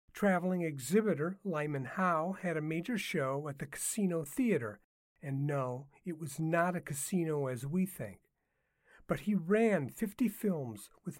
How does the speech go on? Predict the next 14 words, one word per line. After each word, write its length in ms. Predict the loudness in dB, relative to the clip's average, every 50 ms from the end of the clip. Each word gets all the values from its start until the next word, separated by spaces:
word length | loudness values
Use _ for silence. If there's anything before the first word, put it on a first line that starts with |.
| 0 4
many 300 | 6 6 8 8 6 6
of 180 | 6 4 2 -2
them 180 | -6 -6 -6 -6
being 280 | -4 -2 -2 -2 -2 -2
actualities 1000 | -2 -2 -2 -4 -4 -2 0 0 0 0 0 -2 -2 -4 -6 -8 -8 -8 -8 -6
and 160 | -8 -8 -6
comedies. 760 | -6 -4 0 0 0 0 0 -2 -6 -10 -16 -18 -20 -20 -20 _ _ _ _ _ _ _ _ _ _ _ _ _ _ _ _ _ _ _ _ _ _ -14
Some 380 | -6 2 4 6 6 6 6 6
were 200 | 4 4 4 4
American 640 | 2 2 2 2 2 0 0 -2 -2 -2 -2 0
and 160 | 0 0 -2
some 300 | -2 -2 -4 -2 -2 -2
were 80 | -2 -4
British. 680 | -2 0 2 4 4 4 2 0 -6 -8 -14 -14 -16